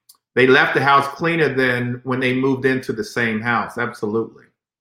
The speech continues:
<clears throat> I mean, I, I, I've had that happen as well.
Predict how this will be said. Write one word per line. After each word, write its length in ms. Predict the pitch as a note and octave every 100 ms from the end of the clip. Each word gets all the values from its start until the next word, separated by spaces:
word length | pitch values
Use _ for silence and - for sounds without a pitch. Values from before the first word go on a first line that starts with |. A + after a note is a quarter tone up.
| _
<clears throat> 400 | _ _ _ _
I 360 | D#3 D3+ C#3+ C#3+
mean, 180 | C#3 C3
I, 80 | C3+
I, 380 | C3+ C#3 - C3
I've 100 | C3
had 220 | C3+ G#2
that 200 | G#2+ G#2
happen 360 | A2+ A2 - G#2
as 200 | F2+ F#2+
well. 360 | G#2 F#2+ -